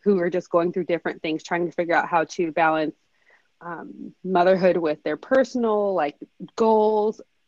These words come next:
I talk to mothers who are trying to figure out, you know,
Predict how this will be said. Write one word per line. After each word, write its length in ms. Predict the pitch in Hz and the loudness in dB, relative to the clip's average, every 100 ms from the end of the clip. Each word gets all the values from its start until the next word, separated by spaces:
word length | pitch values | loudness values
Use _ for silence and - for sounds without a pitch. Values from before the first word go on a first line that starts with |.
| _ _ | _ _
I 100 | 175 | -10
talk 240 | 175 170 - | -8 -8 -6
to 160 | 175 | -6
mothers 500 | 160 170 170 170 170 | -6 -8 -6 -6 -6
who 200 | - 190 | -4 -2
are 380 | 170 160 156 160 - | -2 -4 -4 -6 -8
trying 220 | 170 165 | -8 -6
to 80 | 156 | -6
figure 360 | 185 160 165 | -8 -6 -2
out, 360 | 156 151 151 - - _ _ | 0 0 -2 -4 -20 _ _
you 120 | 180 170 | -4 -2
know, 440 | 160 156 151 147 | 0 -2 -4 -8